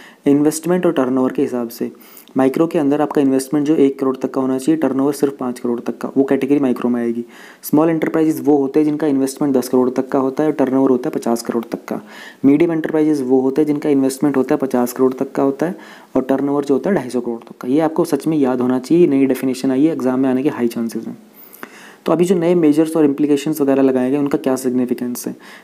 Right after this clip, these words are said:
देखो हमारा जो एमएसएमईज़ का काम करने का तरीका है ना, वो बिल्कुल ही change होने, होने वाला है। Globally हम लोग connect करना start करेंगे और ज़्यादा। new, in, in newer enterprises entering the fray, यानी कि जो अस्त व्यस्त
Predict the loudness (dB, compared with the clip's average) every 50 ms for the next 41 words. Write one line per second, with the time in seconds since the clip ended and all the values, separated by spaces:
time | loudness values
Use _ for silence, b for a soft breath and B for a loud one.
0 | B 0 0 0 0 0 0 2 2 2 2 2 0 0 0 0 0 0 2 2
1 | 2 2 0 -2 -2 0 -2 0 0 -2 -2 -2 0 0 2 2 2 2 2 0
2 | 0 -2 -2 -2 -4 -8 B B B B B B 2 2 2 2 2 2 2 2
3 | 2 2 2 2 2 0 0 0 -2 -2 -2 -2 0 0 2 2 2 0 -2 -4
4 | -8 -14 -20 -16 -10 -8 -4 2 4 4 4 4 2 2 0 0 0 0 0 0
5 | 0 0 0 -4 -4 -4 -2 -2 -2 0 -2 -2 -4 -4 -4 -4 -4 -2 0 0
6 | 2 2 2 0 0 0 0 0 0 -2 -4 -6 B B B B B B B -2
7 | 2 2 2 2 0 -2 -2 -2 -2 0 0 2 2 4 4 6 6 6 4 4
8 | 2 0 0 0 0 0 -2 -2 -2 -2 -2 0 0 0 0 0 0 0 0 -2
9 | -2 -2 2 2 4 4 4 2 2 0 0 0 0 -2 -4 -4 -2 -2 2 2
10 | 2 0 -2